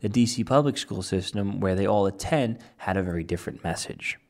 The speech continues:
And this is, says, "D C school chancellor sent a letter to D C P." Okay, we already read that. "Regardless of what happened on the first Thanksgiving, most people today do not even think of the hi-, of the holiday's history. Instead, they gather to celebrate and honor family, to connect and give thanks."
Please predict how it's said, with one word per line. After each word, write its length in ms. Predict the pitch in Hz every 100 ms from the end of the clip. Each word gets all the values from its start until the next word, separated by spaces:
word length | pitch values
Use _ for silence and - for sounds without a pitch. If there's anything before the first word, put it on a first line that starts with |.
| _ _ _ _ _ _ _ -
And 160 | 90
this 180 | 98 -
is, 140 | 92
says, 200 | 101 92
"D 140 | 90 107
C 220 | - 107
school 380 | 95 - 104 98
chancellor 540 | - - 104 101 -
sent 260 | 95 98 95
a 40 |
letter 200 | 95 98
to 100 | 95
D 180 | 90 98
C 220 | 92 87
P." 180 | 87 98
Okay, 240 | 98 -
we 160 | 82 85
already 220 | 80 80
read 220 | 80 69 -
that. 180 | - - _ - - - -
"Regardless 420 | 120 156 170 175
of 80 | 123
what 140 | 127
happened 420 | - 143 - 95
on 80 | 87
the 80 | 87
first 320 | - 92 80
Thanksgiving, 480 | 82 80 - 82 85
most 260 | 95 131 -
people 240 | 135 127
today 280 | 110 117 117
do 100 | 113
not 220 | 120 120
even 260 | 123 120 107 -
think 260 | 123 160 -
of 200 | 95 90
the 80 | 92
hi-, 140 | - -
of 80 | -
the 60 | 90
holiday's 400 | 95 90 87 -
history. 480 | 120 117 - 76 -
Instead, 380 | 92 - 123
they 100 | 117
gather 400 | 98 87 107 160
to 140 | 170 117
celebrate 580 | - - 127 123 101 90
and 100 | 98
honor 220 | 95 92
family, 560 | - 98 110 139 160 170 - - -
to 140 | 107
connect 560 | - 107 101 120 143 -
and 160 | 110
give 160 | 101 92
thanks." 600 | - 92 80 - - -